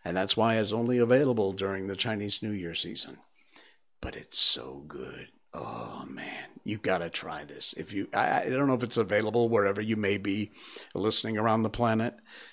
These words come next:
but, uh, if, if you can get your hands on some or order some,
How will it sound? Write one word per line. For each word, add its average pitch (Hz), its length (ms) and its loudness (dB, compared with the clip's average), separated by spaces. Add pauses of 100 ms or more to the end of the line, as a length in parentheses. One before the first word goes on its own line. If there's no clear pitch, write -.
(160)
but, 92 320 0
uh, 85 320 2 (200)
if, - 240 -4
if 120 200 -2
you 107 80 -2
can 143 340 4
get 120 300 2
your 107 100 2
hands 107 340 0
on 85 200 -4
some 78 360 -2
or 78 100 -10
order 98 400 0
some, 82 420 -4